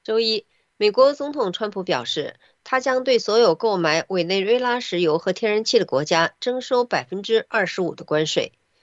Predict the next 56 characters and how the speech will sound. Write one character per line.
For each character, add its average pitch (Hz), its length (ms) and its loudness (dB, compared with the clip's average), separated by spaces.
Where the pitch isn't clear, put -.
川 247 240 -2
普 190 200 2
在 175 240 4
社 208 160 -2
交 202 120 2
媒 190 160 2
体 143 280 -6
Truth 214 340 -2
Social 220 460 0
上 127 320 -2
宣 180 300 0
布， 175 220 -4
美 220 160 4
国 226 180 6
将 262 240 2
对 240 180 4
委 170 200 -2
内 170 120 0
瑞 190 160 -2
拉 202 360 -2
征 220 200 -4
收 214 220 -2
二 202 300 0
级 151 180 -8
关 175 180 0
税， 175 300 -4
原 185 260 2
因 220 140 0
众 196 220 0
多， 180 280 4
包 254 140 2
括 240 380 4
委 190 120 0
内 208 140 2
瑞 226 200 4
拉 202 200 0
故 247 240 -6
意 208 140 0
和 - 180 0
欺 220 220 -4
骗 214 240 2
性 185 180 -2
地 156 100 0
向 165 280 0
美 151 100 -2
国 165 180 0
秘 214 200 -2
密 180 120 0
派 190 240 -2
遣 165 220 -4
了 160 220 0
数 226 240 -4
万 240 180 0
名 151 220 -6
罪 139 180 -6
犯， - 220 -6